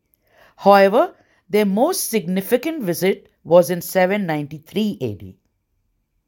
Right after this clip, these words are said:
According to the Anglo-Saxon Chronicle,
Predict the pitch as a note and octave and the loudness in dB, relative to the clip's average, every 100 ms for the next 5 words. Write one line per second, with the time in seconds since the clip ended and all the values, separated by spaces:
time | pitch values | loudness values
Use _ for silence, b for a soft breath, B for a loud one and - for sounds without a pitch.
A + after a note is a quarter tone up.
0 | _ _ _ _ _ _ - G3 F#3+ A3+ | _ _ _ _ _ _ -4 0 4 4
1 | B3+ E4+ D#4 A3+ A#3 F#3+ F#3 G#3+ B3 G#3 | 2 -4 -4 0 2 2 2 2 4 2
2 | F#3+ - G#3 - D#3 G3+ - A2 | 0 -4 -4 2 2 2 -2 -4